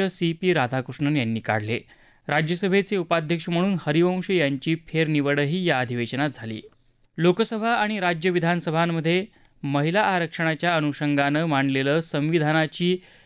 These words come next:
एकशे एकतीसावी दुरुस्ती विधेयक लोकसभेत मंजूर होऊ शकलं नाही. यासाठी झालेल्या विशेष अधिवेशनात पाचशे अठ्ठावीस सदस्यांनी मतदान केलं. त्यापैकी विधेयकाच्या बाजूनं दोनशे अठ्ठ्याण्णव मतं, तर विरोधात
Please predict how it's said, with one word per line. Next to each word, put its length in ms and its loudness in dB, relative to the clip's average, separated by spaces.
एकशे 340 -2
एकतीसावी 640 0
दुरुस्ती 440 0
विधेयक 460 0
लोकसभेत 680 0
मंजूर 440 0
होऊ 240 -2
शकलं 380 -2
नाही. 260 -4
यासाठी 500 0
झालेल्या 360 0
विशेष 380 -2
अधिवेशनात 680 0
पाचशे 340 0
अठ्ठावीस 440 -2
सदस्यांनी 500 -2
मतदान 400 0
केलं. 280 0
त्यापैकी 540 0
विधेयकाच्या 640 0
बाजूनं 480 0
दोनशे 320 0
अठ्ठ्याण्णव 480 0
मतं, 340 0
तर 140 2
विरोधात 500 0